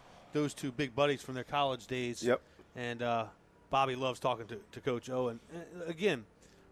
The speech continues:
Speaker 1: while I'm here, while we're here, we have the opportunity to do so. I know Herb has always been the overly positive individual when it comes to this L S U team of twenty eighteen.
Speaker 2: Yep.
Speaker 1: And I've been a little bit, at the start of the season, was a bit of a Deb-,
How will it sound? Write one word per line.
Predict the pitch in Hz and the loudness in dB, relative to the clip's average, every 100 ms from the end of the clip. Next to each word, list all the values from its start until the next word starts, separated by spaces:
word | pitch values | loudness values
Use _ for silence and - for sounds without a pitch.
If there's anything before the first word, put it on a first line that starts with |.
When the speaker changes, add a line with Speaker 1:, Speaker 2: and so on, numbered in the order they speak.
| - | 2
Speaker 1:
while | 175 | 4
I'm | 208 | 6
here, | 175 180 170 - - - | 6 6 4 -2 -18 -10
while | 143 165 | 0 2
we're | 180 | 4
here, | 160 170 156 | 6 4 4
we | |
have | 147 160 | 2 2
the | |
opportunity | 156 143 - 156 135 | -2 -2 -2 -2 -2
to | 113 | -2
do | 143 | -2
so. | 156 165 151 127 - - - - - - - - - - - - | 0 0 0 -2 -14 -20 -20 -20 -20 -20 -20 -20 -20 -20 -20 -6
I | 139 | 2
know | 156 135 - - | 4 4 0 -12
Herb | - 156 147 | 0 2 2
has | 127 | 2
always | 143 147 123 | 2 2 2
been | 143 131 117 - - - | 2 0 -6 -18 -20 -10
the | 123 | 0
overly | 147 156 151 143 | 4 6 4 2
positive | 143 143 151 147 143 147 | 4 4 4 0 -2 -4
individual | 147 147 143 139 | -4 -2 0 -2
when | 135 | 0
it | |
comes | 151 139 | -2 -2
to | 131 | -2
this | 135 147 | -2 0
L | 143 | -2
S | 135 | -2
U | 147 | -6
team | 147 143 | -4 -4
of | 120 | -4
twenty | 143 139 | -6 -2
eighteen. | 139 131 151 147 - - | -2 -2 -6 -6 -8 0
Speaker 2:
Yep. | 113 - - - | 0 0 -8 -8
Speaker 1:
And | 135 135 135 127 - _ _ - | -2 0 -2 -6 -14 _ _ 0
I've | 143 | 2
been | 147 | 2
a | 139 | 2
little | 143 143 | 2 4
bit, | 147 143 - - | 4 2 -8 -12
at | 127 | -10
the | 117 | -6
start | - 143 147 | 2 2 2
of | |
the | 123 | -2
season, | 151 147 139 | -6 -4 -2
was | 123 | -2
a | 120 | 0
bit | 139 | 0
of | 131 | 0
a | |
Deb-, | 127 143 | 0 -2